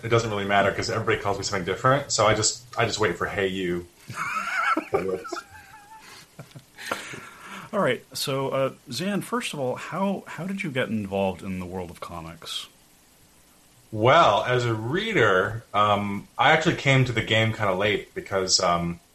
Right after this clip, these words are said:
Speaker 1: um, I didn't have comics growing up as a kid. That they weren't things that were bought for me. And the only comics that I ran into were, um, like, some of the Harvey comics and maybe a few old,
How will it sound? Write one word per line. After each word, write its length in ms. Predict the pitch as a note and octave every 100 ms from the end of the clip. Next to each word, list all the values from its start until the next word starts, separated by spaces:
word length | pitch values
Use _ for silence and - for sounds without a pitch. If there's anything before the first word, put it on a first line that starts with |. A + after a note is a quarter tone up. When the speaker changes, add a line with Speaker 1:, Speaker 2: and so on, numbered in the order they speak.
| _ _ _ _ _
Speaker 1:
um, 600 | F#2+ F2+ F2+ F2 F2 F2 -
I 60 | B2
didn't 160 | C#3 C3
have 220 | C3 B2+
comics 560 | B2 A#2 A2+ - - -
growing 360 | A2+ A#2 A2
up 160 | G#2+ G2+
as 100 | F#2+
a 60 | F2
kid. 420 | - G#2 A2 A2
That 140 | F#2+
they 40 | G2
weren't 200 | G2 F2
things 160 | G2
that 80 | G2
were 60 | F#2
bought 280 | F#2+ -
for 80 | A#2+
me. 320 | A#2 A#2 A#2+ - _ _ _
And 380 | G#2+ G#2 G2+ F#2+
the 80 | A#2
only 220 | B2+ C3+
comics 380 | - B2 A#2+ -
that 100 | A2+
I 80 | G2+
ran 260 | G#2 G#2
into 340 | G#2+ A2 A2 G2
were, 640 | F#2 F#2 F#2 F2+ F2+ F2+
um, 400 | F2 F2 E2+ E2+ - _ _ - -
like, 160 | C#3 C3+
some 160 | - E3
of 60 |
the 100 | C#3+
Harvey 380 | - A2+ A2+ A2+
comics 680 | - G#2+ A2 G#2+ G#2 - -
and 120 | G2+
maybe 280 | G#2 G#2+ G#2+
a 20 |
few 540 | G2+ - G#2 G#2 G2+ G2+
old, 680 | G2 G2 G2 F#2+ G2 F#2